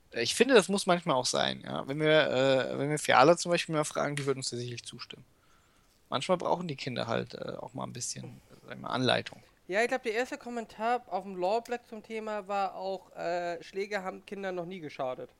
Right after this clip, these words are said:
Speaker 2: <laughs> Einfach mal so, Punkt.
Speaker 1: Das ist gut.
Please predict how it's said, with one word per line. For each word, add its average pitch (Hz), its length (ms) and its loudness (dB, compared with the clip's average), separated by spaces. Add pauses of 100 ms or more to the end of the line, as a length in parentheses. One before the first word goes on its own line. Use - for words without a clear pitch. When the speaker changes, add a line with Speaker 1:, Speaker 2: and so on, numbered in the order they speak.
(500)
Speaker 2:
<laughs> - 640 0
Einfach 269 300 0
mal 185 300 2
so, 185 200 -2 (120)
Punkt. 185 340 0 (1080)
Speaker 1:
Das 320 160 6
ist - 80 4
gut. 208 260 8